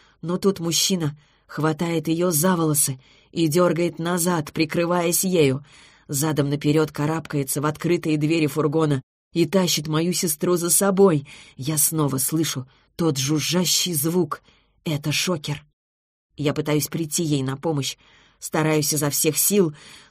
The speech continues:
но он уже дотащил её до передней части фургона и теперь залезает на водительское сиденье. А я не могу помочь своей сестре. Фургон, визжа шинами, срывается с места.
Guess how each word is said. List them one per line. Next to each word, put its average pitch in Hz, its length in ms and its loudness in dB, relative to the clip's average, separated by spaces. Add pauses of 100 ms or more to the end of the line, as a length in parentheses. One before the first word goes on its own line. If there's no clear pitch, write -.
но 175 320 -4
он 165 260 0
уже 147 240 2
дотащил 147 580 0
её 151 160 2
до 147 120 0
передней 156 480 2
части 151 340 -2
фургона 160 500 0 (360)
и 208 100 0
теперь 185 320 2
залезает 160 580 2
на 156 120 0
водительское 147 640 0
сиденье. 143 580 -2 (400)
А 151 180 0
я 147 460 0 (280)
не 165 220 0
могу 151 420 4
помочь 147 540 -2
своей 139 400 0
сестре. 165 600 -2 (760)
Фургон, 147 580 2 (360)
визжа 156 440 0
шинами, 165 560 -2 (220)
срывается 143 640 -2
с 127 100 -4
места. 139 380 -4